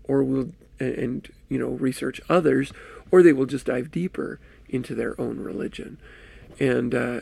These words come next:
I think the reason for that is 'cause at the core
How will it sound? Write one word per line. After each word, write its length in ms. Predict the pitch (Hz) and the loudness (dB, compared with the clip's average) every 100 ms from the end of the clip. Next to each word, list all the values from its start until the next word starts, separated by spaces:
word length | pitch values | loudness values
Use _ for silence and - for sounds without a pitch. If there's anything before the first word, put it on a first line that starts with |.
| - | -10
I 80 | 139 | -12
think 260 | - 185 | -6 -4
the 80 | 160 | -4
reason 380 | 127 165 180 147 | 0 -2 0 -2
for 160 | 135 120 | -2 -6
that 220 | 104 - | -4 -6
is 120 | - | -10
'cause 220 | - 135 - | -8 -10 -8
at 200 | - 190 - | -10 -10 -8
the 240 | - 160 139 | -2 -2 -4
core 600 | - - 190 233 196 131 | -12 -10 -4 0 0 -2